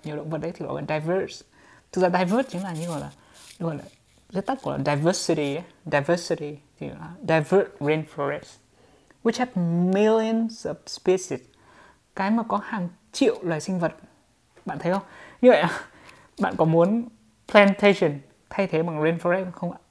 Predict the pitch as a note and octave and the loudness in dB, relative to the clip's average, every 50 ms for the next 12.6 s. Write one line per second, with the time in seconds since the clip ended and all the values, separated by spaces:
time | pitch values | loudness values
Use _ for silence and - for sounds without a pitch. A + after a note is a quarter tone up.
0 | _ _ - - F3+ F3+ F#3 - A#3 A#3 A3+ - F3+ D3+ - F3+ F3+ E3+ E3+ E3+ | _ _ -8 -4 -2 -2 -2 -2 -2 -2 -2 -2 -4 -4 -4 -2 -2 -2 -2 -2
1 | G3 F#3+ F#3+ F#3 F3 E3+ D#3+ - - _ _ F#3+ F3 D#3+ D#3+ D3+ - - E3 - | -4 -6 -6 -6 -6 -6 -8 -8 -12 _ _ 2 2 2 2 2 0 -2 -4 -4
2 | G#3 G#3 G#3+ G3+ F#3+ F#3 F#3 F3+ E3 E3 D#3+ E3 D#3 D#3 D3 C#3 B2+ - - _ | -4 -4 -4 -4 -6 -6 -6 -6 -6 -4 -4 -6 -6 -4 -6 -8 -8 -10 -16 _
3 | _ _ _ _ _ _ _ _ _ _ _ _ _ _ _ _ _ _ _ - | _ _ _ _ _ _ _ _ _ _ _ _ _ _ _ _ _ _ _ -12
4 | - D#3+ D#3 D3+ - E3+ F3 F#3 F3+ D#3 - - _ _ _ _ _ _ _ _ | -8 -8 -6 -6 -4 -4 -4 -4 -4 -6 -10 -14 _ _ _ _ _ _ _ _
5 | _ _ _ _ _ - - - - E3+ C#3+ C#3+ F3 - - G#3 E3 C#3 C3+ - | _ _ _ _ _ -20 -14 -8 -4 -2 0 0 -2 0 0 2 2 2 0 -4
6 | - - D#3 D#3 D#3+ D#3+ - - D#3+ D#3 D#3+ F#3 F#3 - - _ _ _ _ - | -6 -2 0 0 0 0 -2 -4 -4 -2 -2 -4 -6 -8 -12 _ _ _ _ -2
7 | F3+ E3+ D#3 C3 - - - D3 - D#3+ D#3+ D#3+ D3+ D#3 D#3 E3 F3 - F3+ E3 | 0 0 0 0 0 2 2 2 2 0 -6 -6 -6 -6 -6 -6 -6 -4 -4 -4
8 | D#3+ D#3+ - D#3+ D#3 - D#3 D3 C#3+ C#3 C#3 - - E3 F3 F#3 G3 G3+ G3 F3 | -2 -2 -4 -4 -4 -2 -2 -4 -4 -4 -10 -8 -2 2 6 6 6 6 6 4
9 | E3+ D#3 D3+ - - - F3+ D#3 C#3+ - - D#3 D#3 E3+ F#3+ G#3+ - - - - | 2 0 0 -2 -2 0 0 0 2 2 2 4 4 6 6 4 2 -2 -8 -20
10 | _ _ _ _ _ _ _ _ _ _ _ _ _ _ _ _ _ _ _ _ | _ _ _ _ _ _ _ _ _ _ _ _ _ _ _ _ _ _ _ _
11 | _ _ _ _ _ _ _ _ _ _ _ - - G3 G#3 G#3+ G#3 G#3+ G#3 G#3 | _ _ _ _ _ _ _ _ _ _ _ 2 6 8 8 8 8 8 8 8
12 | G#3+ A3 A3 G3 F3 F3 F3+ F#3+ G3 G#3 G#3+ A3 | 8 8 8 6 6 6 6 8 8 8 8 6